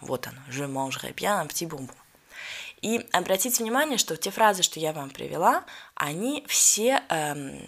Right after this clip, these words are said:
сейчас достаточно короткие, то есть эти фразы не входят в состав условного предложения. Я не говорю: «Если бы та-та-та, я бы та-та-та».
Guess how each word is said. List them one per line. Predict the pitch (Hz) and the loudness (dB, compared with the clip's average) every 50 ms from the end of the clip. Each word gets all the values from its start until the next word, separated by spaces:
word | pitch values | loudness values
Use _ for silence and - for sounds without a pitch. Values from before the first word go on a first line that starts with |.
| 135 - - - - | -16 -16 -16 -14 -8
сейчас | - - - - - - 208 233 226 - - - - - - - | -4 -4 0 2 4 4 6 4 4 2 -2 -4 -6 -14 -14 -6
достаточно | - 170 - - - - - - | -2 0 2 6 6 4 4 4
короткие, | - 185 190 208 196 170 - - - - | 2 4 4 4 4 0 0 -4 -8 -6
то | - | -6
есть | - - - _ _ - | -6 -8 -8 _ _ -6
эти | 170 165 - | -4 -4 -4
фразы | 165 - 220 247 254 233 | 0 2 2 2 2 2
не | 208 190 180 | 0 -4 -4
входят | - - - 226 240 233 220 | -6 -2 2 2 4 4 6
в | - | 4
состав | - 165 151 - - 185 202 - - | 4 4 4 2 2 2 2 2 0
условного | 170 - - 147 160 170 175 175 165 151 | -2 0 0 2 0 0 0 -2 -4 -6
предложения. | 147 - - 143 160 156 156 - 156 143 135 127 135 | -6 -6 -6 -2 0 2 2 2 2 2 -2 -4 -6
Я | 139 | -6
не | 147 151 | -8 -6
говорю: | 170 180 185 185 160 - - - - - - - - - - - | -4 -2 -2 -2 -4 -6 -10 -16 -14 -12 -10 -10 -12 -12 -8 -2
«Если | 156 - 175 220 262 277 277 247 - - - 196 190 180 | -2 0 0 2 2 2 4 4 2 2 0 -2 -4 -4
бы | 156 151 151 170 190 202 190 180 | -4 -2 -2 0 0 0 -2 -4
та-та-та, | - - 127 127 - - - - - 226 254 277 285 254 | -4 -6 -8 -8 -8 -10 -10 -6 -2 0 2 4 4 2
я | 180 135 143 160 185 208 196 | 2 -2 -4 -4 -2 -4 -4
бы | 147 135 160 190 185 | -4 -6 -6 -6 -6
та-та-та». | - 156 143 151 139 - - - - | -6 -8 -6 -6 -8 -8 -8 -10 -12